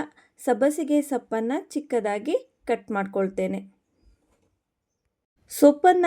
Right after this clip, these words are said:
ಕಟ್ ಮಾಡಿಕೊಳ್ಳುವಷ್ಟರಲ್ಲಿ ನೀರು ಬಿಸಿಯಾಗಿರುತ್ತೆ. ನೀರು ಸ್ವಲ್ಪ ಬಿಸಿಯಾದ ನಂತರ ನಾನು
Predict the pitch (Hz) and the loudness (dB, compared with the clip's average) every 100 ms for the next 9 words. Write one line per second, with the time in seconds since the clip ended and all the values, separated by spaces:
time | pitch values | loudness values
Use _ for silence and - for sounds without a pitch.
0 | 330 320 285 - 254 254 247 247 240 240 | 2 2 2 2 0 2 2 4 6 8
1 | 226 220 - 220 220 220 226 - 240 262 | 6 0 0 2 2 2 0 0 -2 0
2 | 294 262 - 214 202 233 214 208 202 202 | 0 -2 -4 -6 -4 -2 -2 -2 -2 -4
3 | 202 - 269 571 - - _ _ _ _ | -4 -6 -6 -6 -14 -20 _ _ _ _
4 | _ _ _ _ _ _ _ _ _ _ | _ _ _ _ _ _ _ _ _ _
5 | _ _ _ _ _ - - _ - _ | _ _ _ _ _ -20 -20 _ -20 _
6 | _ _ - 269 339 349 254 - - - | _ _ 0 4 4 4 2 0 -10 0
7 | 254 247 233 233 - 247 226 220 214 - | 0 2 0 0 0 2 2 2 0 -2
8 | 214 214 208 208 220 453 - - - - | -2 0 0 -2 -2 -2 -6 -20 -14 0
9 | 226 220 | 2 2